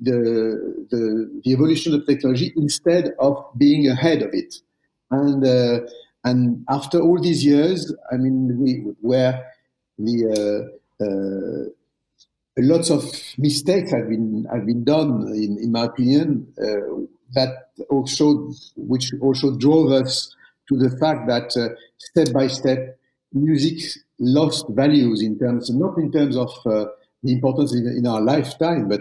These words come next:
in terms of, uh, uh, uh, the, the, the monetization and the, the, the,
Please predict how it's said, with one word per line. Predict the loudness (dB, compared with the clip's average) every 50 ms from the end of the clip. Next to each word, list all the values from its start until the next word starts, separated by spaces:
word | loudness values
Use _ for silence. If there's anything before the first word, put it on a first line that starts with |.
| -4 -6
in | -6 -4 -2 -2 -2 0
terms | 0 0 0 0 0
of, | 0 -2 -4 -4 -4
uh, | -4 -4 -4 -4 -8 -14 -20 _ _ _ -4 -2
uh, | 0 0 0 0 0 -2 -4 -6 -10 -16 _ _ _ _ _ _ _ _
uh, | -8 -6 -6 -4 -6 -6 -4 -4 -6 -6 -6 -10 -12 -14 -14 -14 -12 -10
the, | -8 -4 -2 -2 -2 -2 -4 -6
the, | -8 -6 -4
the | -2
monetization | -2 0 0 0 -2 -2 -2 0 2 2 4 4 2 2 0 0 0 -2
and | -2 0 0
the, | -2 -2 -2 -4 -4 -2
the, | 0 0 0 -2 -4 -6
the, | -6 -4 -4 -4 -6